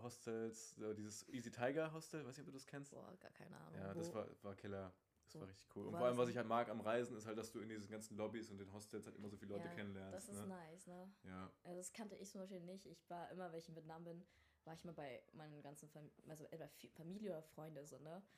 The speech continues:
Speaker 1: Ja.
Speaker 2: Also ich war noch nie im Hostel, aber es sah eigentlich voll cool aus. Deswegen, also ich hab so von außen so immer <laughs> gesehen und hab immer so manchmal so Deutsche getroffen, aber eigentlich, also meistens so mit den Einheimischen und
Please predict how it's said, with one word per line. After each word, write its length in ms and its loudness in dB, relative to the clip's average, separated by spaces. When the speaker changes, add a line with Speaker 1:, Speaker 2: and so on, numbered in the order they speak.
Speaker 1:
Ja. 140 -2
Speaker 2:
Also 140 -2
ich 60 -2
war 100 2
noch 80 0
nie 160 6
im 180 2
Hostel, 360 2
aber 320 4
es 140 -2
sah 100 8
eigentlich 240 0
voll 160 4
cool 120 6
aus. 400 0
Deswegen, 400 4
also 140 4
ich 80 8
hab 80 6
so 100 2
von 100 -6
außen 360 8
so 120 6
immer 160 8
<laughs> 0 -
gesehen 640 10
und 80 10
hab 80 10
immer 220 10
so 240 10
manchmal 400 4
so 160 2
Deutsche 340 8
getroffen, 640 4
aber 520 6
eigentlich, 680 2
also 340 -2
meistens 420 0
so 220 2
mit 320 -4
den 160 -8
Einheimischen 840 -6
und 340 -8